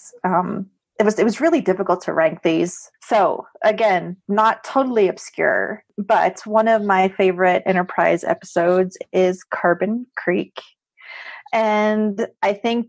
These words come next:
that that episode, when we talk about it, we really tend to focus on T'Pol,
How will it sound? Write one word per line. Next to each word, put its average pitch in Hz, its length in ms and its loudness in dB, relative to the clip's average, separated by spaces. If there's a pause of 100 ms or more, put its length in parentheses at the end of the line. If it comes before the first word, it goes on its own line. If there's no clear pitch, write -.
that 202 460 0 (120)
that 202 220 0
episode, 214 560 -2
when 196 140 -2
we 190 100 -4
talk 202 300 -4
about 190 300 2
it, 196 340 2
we 185 320 -4
really 196 380 0
tend 214 240 -2
to 220 60 -4
focus 262 460 -2
on 311 160 0
T'Pol, - 680 0